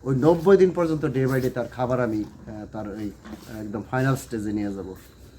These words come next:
ধীরে ধীরে খাবার, আহ, বাড়াবেন, ধীরে ধীরে তার দুধ প্রোডাকশন বাড়বে। তা কি, তাই না? দেখি।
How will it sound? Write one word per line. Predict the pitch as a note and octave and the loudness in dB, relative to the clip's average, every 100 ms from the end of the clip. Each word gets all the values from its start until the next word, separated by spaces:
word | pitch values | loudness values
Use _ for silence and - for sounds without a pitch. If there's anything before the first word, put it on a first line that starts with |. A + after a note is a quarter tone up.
| - C3 | -10 0
ধীরে | C3 D3 | 4 6
ধীরে | D#3 F3+ | 6 4
খাবার, | D#3+ E3+ F3+ E3 | 4 4 4 4
আহ, | D3 C#3 | 2 2
বাড়াবেন, | C#3 D#3+ D#3+ D3+ D3+ | 4 4 6 4 2
ধীরে | C3 C3+ | 2 4
ধীরে | C3+ C3 | 4 2
তার | B2+ A2 | -2 -4
দুধ | A2+ - | -6 -6
প্রোডাকশন | G#2+ A2 - G#2 | -10 -10 -8 -8
বাড়বে। | G2+ F2+ F#2 - | -8 -10 -14 -12
তা | A#2+ - | -12 -4
কি, | D#3+ A2+ - - | -2 -4 -6 -8
তাই | B2+ | -6
না? | G#3+ - - - - | -6 -10 -18 -18 -4
দেখি। | F3+ | 0